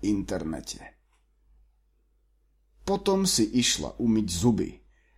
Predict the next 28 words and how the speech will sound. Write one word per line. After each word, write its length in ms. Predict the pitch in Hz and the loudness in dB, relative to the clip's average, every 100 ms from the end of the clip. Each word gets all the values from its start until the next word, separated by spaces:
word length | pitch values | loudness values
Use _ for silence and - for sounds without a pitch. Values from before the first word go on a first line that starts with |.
| - | -10
a 80 | - | -10
práve 460 | - 90 78 60 - | -4 -2 -2 -6 -10
vtedy 420 | - 190 185 175 | -4 0 0 2
si 240 | - - | 2 0
všimla 640 | - - 123 113 76 - - | 0 2 4 2 0 -4 -2
písmená 720 | 185 175 - 143 120 113 95 | 0 2 2 2 2 0 0
na 160 | 92 | -2
zrkadle. 560 | 95 117 113 80 60 - - - _ _ _ _ _ _ _ _ _ - | -2 -4 -4 -6 -8 -14 -18 -20 _ _ _ _ _ _ _ _ _ -8
Chvíľu 440 | 101 165 202 202 190 | 2 2 4 2 0
si 180 | - 87 | 0 0
myslela, 640 | 113 151 - 196 196 196 - _ - - | 2 2 2 2 2 -2 -8 _ -14 -2
že 160 | 208 | -2
tam 320 | 214 202 - | 0 -2 0
ostali 560 | 180 - - 165 160 160 | -2 -2 2 4 6 4
po 160 | - 85 | 2 0
niekom 640 | 80 95 104 - 101 98 | 0 0 -2 -2 -4 -2
pred 260 | 110 120 110 | 0 2 2
ňou, 320 | 85 62 - - _ - | -2 -4 -12 -18 _ -14
kto 160 | - - | -12 -8
písal 480 | 85 90 - 71 85 | -6 -4 -4 -4 -4
na 160 | 82 87 | -4 -4
zahmlené 640 | 90 90 110 117 131 135 | -4 -2 0 2 2 0
sklo, 480 | - 123 151 - - _ _ _ - 104 | -2 0 0 0 -10 _ _ _ -4 0
no 100 | 123 | 2
keď 200 | 180 180 | 2 4
sa 140 | 170 127 | 4 4
objavili 640 | 127 135 120 123 71 - | 4 2 2 2 0 -2
ďalšie, 600 | 113 107 107 - 110 | -2 -2 0 2 2